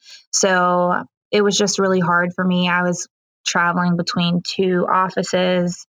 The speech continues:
and trying to find, like, a good fit with another advisor with the company. Basically, their team structure was kinda siloed.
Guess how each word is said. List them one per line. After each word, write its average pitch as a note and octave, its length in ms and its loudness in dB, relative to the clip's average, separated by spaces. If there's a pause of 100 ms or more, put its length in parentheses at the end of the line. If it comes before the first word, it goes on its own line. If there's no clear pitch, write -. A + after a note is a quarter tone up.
(420)
and F3+ 420 2
trying F#3+ 320 2
to F#3+ 60 0
find, F3+ 640 2
like, F3+ 220 0 (400)
a F#3+ 100 0
good F#3 280 2
fit F3+ 240 0
with F#3 200 -2
another F3 320 0
advisor G3+ 840 0
with G3 120 -4
the F#3+ 60 -4
company. G3 600 0 (420)
Basically, A3 760 2
their F#3 760 2 (1000)
team F#3+ 460 2
structure F#3+ 560 0
was G#3 140 -2
kinda F#3 260 0
siloed. F#3 680 0